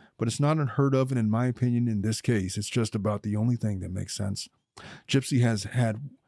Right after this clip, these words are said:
way too many conflicting issues in her files being regularly shared with other doctors for this to be swept under the rug. These doctors need to be investigated and their licenses should be revoked. Perhaps. Perhaps. But I'll just, my, my critique of that is just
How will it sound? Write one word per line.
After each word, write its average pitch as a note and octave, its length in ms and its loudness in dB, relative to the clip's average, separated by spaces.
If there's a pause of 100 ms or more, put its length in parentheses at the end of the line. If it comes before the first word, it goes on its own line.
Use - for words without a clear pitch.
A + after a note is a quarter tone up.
(420)
way D#3+ 360 4
too A#2+ 180 0
many A2 180 4
conflicting G#2 520 -2
issues G2 280 0
in G2+ 80 0
her F#2+ 100 0
files A2 340 -2
being G#2+ 260 2
regularly G#2+ 460 0
shared A2+ 340 0
with G#2 100 -6
other G2+ 200 -2
doctors G2 480 -2 (240)
for - 120 -4
this A2+ 140 0
to - 100 -12
be G#2+ 100 -2
swept - 380 -4
under F2+ 180 -2
the F#2 100 -8
rug. G#2 340 0 (300)
These A2+ 180 0
doctors A2+ 440 0
need A#2 180 2
to C3+ 40 0
be C3 140 0
investigated F#2+ 760 -2
and A2 140 -4
their A2+ 80 0
licenses F2+ 600 -8 (160)
should - 180 -10
be G2+ 100 -2
revoked. F2 440 -8 (160)
Perhaps. G#2+ 500 -4 (1200)
Perhaps. - 420 -2 (100)
But B2+ 120 -2
I'll B2+ 140 0
just, B2 280 -6
my, B2 280 0
my G#2+ 180 -2
critique - 500 -4
of A2 160 -4
that G2+ 260 -4
is A2 200 -4
just - 240 -2